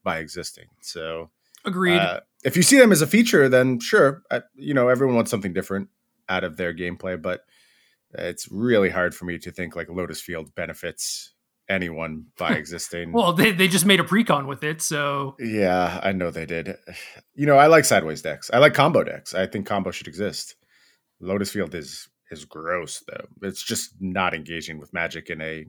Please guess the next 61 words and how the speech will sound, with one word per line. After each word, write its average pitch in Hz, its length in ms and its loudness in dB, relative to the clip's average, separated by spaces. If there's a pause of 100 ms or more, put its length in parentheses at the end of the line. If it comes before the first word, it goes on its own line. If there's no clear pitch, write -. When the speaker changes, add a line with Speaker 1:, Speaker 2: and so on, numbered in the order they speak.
(120)
Speaker 1:
normal 80 260 -10
state. 120 320 -2 (600)
That 113 320 0
stuff 123 180 4
is 107 100 -4
good 117 340 2 (140)
every 104 200 0
now 98 200 0
and 92 100 -2
then. 98 400 -2 (500)
It 104 180 -14
depends 117 280 -2
what 117 60 -4
you're 107 80 -6
trying 104 200 0
to 85 40 -8
do 98 60 -6
with 90 100 -8
your 85 80 -12
format, 110 300 -6
though. - 60 -10
If - 120 -12
you 101 80 -4
want 101 100 0
it 98 40 -12
to 95 60 -12
be, 117 60 2
like, 107 220 2
your 107 100 2
mass 104 540 2
acceptance 110 520 -6
format, 180 440 -4 (760)
I 117 60 2
don't 104 160 2
think 95 120 -6
that's 90 220 -4
a 85 40 -8
good 123 180 0
thing. - 200 -14
If - 80 -10
you 120 60 2
want 104 100 0
it - 40 -10
to 87 40 -14
be 90 100 -8
a - 40 -8
niche 180 240 4
format, 107 540 2
which - 440 -8 (460)
is 104 140 -6
kinda 110 220 0
how 101 140 0
Pioneer 95 400 0
is 90 60 -8
setting 90 220 -6
itself - 280 -10
up, 156 180 0
I'm 131 140 4
all 127 120 6
for - 260 2
it. - 140 -14